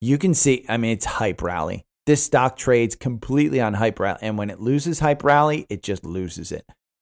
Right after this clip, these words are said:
You do have a gap below at one sixty-five. I would completely expect it to, at some point, get to its two hundred day at one fifty-five.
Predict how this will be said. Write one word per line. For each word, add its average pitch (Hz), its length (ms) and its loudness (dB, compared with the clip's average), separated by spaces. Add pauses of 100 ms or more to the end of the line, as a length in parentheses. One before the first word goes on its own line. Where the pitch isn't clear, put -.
(120)
You 120 100 -4
do 131 160 2
have 143 140 6
a 165 40 4
gap 135 300 4
below 127 320 6
at - 60 -10
one 113 160 -2
sixty-five. 110 720 -2
I 101 80 -2
would 101 200 -4
completely 160 800 0
expect 127 440 2
it 123 120 -2
to, 117 240 0
at 120 220 -2
some 160 340 0
point, 110 320 -2
get 123 220 0
to 131 140 0
its - 160 -2
two 131 180 -4
hundred 104 300 -2
day 90 120 0
at 78 100 -8
one 98 200 -4
fifty-five. 90 760 -6